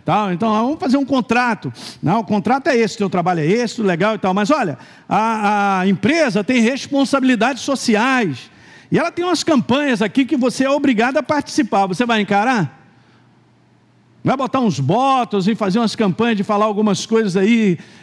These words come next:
é, é, é, é, é? E agora? "Não, é, mas Jesus entende." É, ele entende, perfeitamente. Jesus entende que sabe que é o meu trabalho, eu preciso trabalhar. "É mesmo?"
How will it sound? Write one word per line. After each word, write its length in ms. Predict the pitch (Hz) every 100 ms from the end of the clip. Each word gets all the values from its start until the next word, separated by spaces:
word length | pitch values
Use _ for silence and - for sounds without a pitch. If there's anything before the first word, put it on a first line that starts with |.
| -
é, 760 | 175 190 165 170 151 160 143 117 - -
é, 60 |
é, 40 | 131
é, 160 | 156
é? 360 | 294 262 147 - - _ _ _ _ _ _ - - _ - - - - - - - - _ _ _ _
E 100 | 147
agora? 500 | 233 185 208 135 101 - _ - _ _ _ _ _ _ _ _ -
"Não, 240 | 339 254
é, 120 | 247
mas 180 | 247 269
Jesus 320 | 254 208 294
entende." 520 | 262 - 233 208 143
É, 160 | 151 175
ele 120 | 214
entende, 640 | 277 - 175 226 285 175 110 - - -
perfeitamente. 840 | 214 196 220 247 214 226 214 - - _ _ _ -
Jesus 300 | 226 190 226
entende 460 | 262 - 220 214
que 100 | 151
sabe 240 | 156 165 139
que 80 | 175
é 40 |
o 20 |
meu 140 | 156 165
trabalho, 560 | 202 151 170 185 165
eu 40 | 143
preciso 300 | - 160 139
trabalhar. 380 | 170 170 190
"É 80 | 294
mesmo?" 840 | 381 392 453 466 403 - 247 120